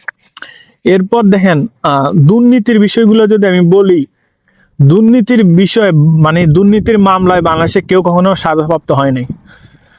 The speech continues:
সাজাপ্রাপ্ত হইলে ওই সে গ্রামের কৃষকটাই হইছে। হ্যাঁ, কারণ ধরেন, কোন একটা রাজনৈতিক নেতারে, আহ, দশ বছরের জেল দিল, সে বিএনপি করে আওয়ামী লীগের আমলে, যখন আওয়ামী লীগ চলে গেছে, বিএনপি আসছে,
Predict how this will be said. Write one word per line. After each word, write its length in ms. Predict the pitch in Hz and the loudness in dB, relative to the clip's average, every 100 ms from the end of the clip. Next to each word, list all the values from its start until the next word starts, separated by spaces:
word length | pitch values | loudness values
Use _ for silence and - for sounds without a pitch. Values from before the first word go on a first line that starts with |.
| _ | _
সাজাপ্রাপ্ত 580 | - 147 170 180 185 214 | -6 -2 -2 -2 -2 0
হইলে 420 | 190 190 208 208 202 | 2 2 2 0 2
ওই 140 | 196 | 0
সে 200 | 196 208 | 0 -2
গ্রামের 380 | 190 202 190 165 | 0 0 0 0
কৃষকটাই 460 | 165 180 160 170 | -2 -2 -2 0
হইছে। 260 | 156 135 - - _ - _ - | 0 -4 -10 -16 _ -20 _ -6
হ্যাঁ, 260 | 180 202 170 - - - - | -2 -2 -4 -8 -10 -10 -8
কারণ 280 | - 175 190 175 _ - 160 | -4 -2 -2 -4 _ -2 0
ধরেন, 260 | 180 196 220 185 - | 0 -2 -2 -2 0
কোন 160 | 185 | 0
একটা 180 | 202 214 | 0 -2
রাজনৈতিক 520 | 220 220 208 214 220 | -2 0 0 0 0
নেতারে, 500 | 202 196 220 226 214 | 0 0 0 0 0
আহ, 1000 | 135 - _ _ _ 170 143 139 131 147 - - - _ _ _ _ _ - | -2 -10 _ _ _ -2 0 0 -2 -4 -10 -18 -20 _ _ _ _ _ -2
দশ 200 | 156 160 | 0 0
বছরের 380 | 165 165 208 208 | 0 0 0 0
জেল 220 | 202 202 | 2 2
দিল, 160 | 214 226 180 127 143 _ | 2 2 0 -2 -8 _
সে 220 | - 160 | -6 -2
বিএনপি 400 | 156 170 190 180 | 0 0 0 0
করে 180 | 196 208 | -2 0
আওয়ামী 240 | 196 160 170 | 0 0 0
লীগের 180 | 190 | 0
আমলে, 440 | 202 190 214 214 131 - - | 0 0 0 0 -2 -8 -6
যখন 360 | 147 151 180 185 | -2 0 0 0
আওয়ামী 280 | 160 160 175 | -2 0 0
লীগ 100 | 180 | 0
চলে 260 | 220 220 | 0 0
গেছে, 260 | 214 202 226 | 0 0 0
বিএনপি 360 | 190 190 175 | 2 0 0
আসছে, 420 | 190 175 - 214 | 0 -2 -2 -2